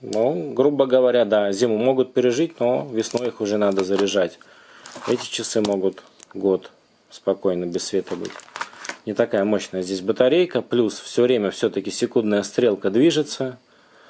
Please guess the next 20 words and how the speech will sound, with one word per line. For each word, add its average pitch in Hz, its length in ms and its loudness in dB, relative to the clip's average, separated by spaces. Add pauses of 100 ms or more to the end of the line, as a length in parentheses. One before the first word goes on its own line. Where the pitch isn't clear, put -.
(420)
А, 98 400 0
все-таки 110 420 0
она 107 220 4
энергии 107 360 2
тратит 101 420 0 (180)
значительно 101 580 0
больше 101 540 0 (540)
на 98 360 0
каждую 92 480 0
свою 95 260 0
секунду, 147 460 0
на 107 120 0
каждое 95 380 2
движение. 120 680 0 (1400)
При 123 160 4
этом, 107 280 2
если 113 280 2
батарейка 110 580 2
будет 101 460 0 (220)
низкая, 143 640 0